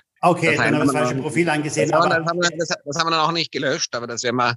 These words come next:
Speaker 2: bald tun. Also ich habe
Speaker 1: Ja.
Speaker 2: auf LinkedIn circa sechzehntausend. Das bearbeiten wir auch. Der einzige Punkt ist, dass die Marketingkampagnen auf LinkedIn verhältnismäßig teuer sind. Also die Cost per Lead, Klick sind relativ teuer im Verhältnis zu den anderen, äh, Plattformen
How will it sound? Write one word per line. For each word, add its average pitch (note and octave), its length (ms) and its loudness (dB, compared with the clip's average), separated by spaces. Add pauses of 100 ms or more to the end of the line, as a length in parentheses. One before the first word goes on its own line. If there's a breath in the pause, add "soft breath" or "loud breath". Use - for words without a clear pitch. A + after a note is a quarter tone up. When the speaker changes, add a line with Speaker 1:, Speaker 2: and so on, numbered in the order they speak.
(100)
Speaker 2:
bald G2+ 220 0
tun. G2+ 320 2
Also A2+ 120 -2
ich B2+ 140 0
habe C3+ 80 0
Speaker 1:
Ja. C3+ 60 4
Speaker 2:
auf B2 100 -8
LinkedIn D#3 300 -2
circa C3+ 200 -2
sechzehntausend. B2+ 880 0
Das C#3 140 -4
bearbeiten C#3 480 2
wir G#2+ 140 -2
auch. C#3+ 200 0
Der B2 140 -8
einzige C#3 440 0
Punkt D#3 300 -4
ist, D3 220 -4
dass C#3 140 0
die C#3 100 -4
Marketingkampagnen C3 840 0
auf B2 180 -2
LinkedIn C#3+ 380 -4
verhältnismäßig A#2 640 -4
teuer A2 300 6
sind. - 320 4
Also F#2 220 -10 (120)
die A2 240 -8
Cost C#3+ 260 2
per C3 120 2
Lead, D#3+ 240 2 (120)
Klick - 320 -2
sind E3 320 2
relativ D3 380 0
teuer C3 240 2
im C#3+ 140 -2
Verhältnis C3 320 -6
zu - 80 -10
den C#3+ 60 -8
anderen, C3 480 -2
äh, B2 180 2
Plattformen C3+ 640 0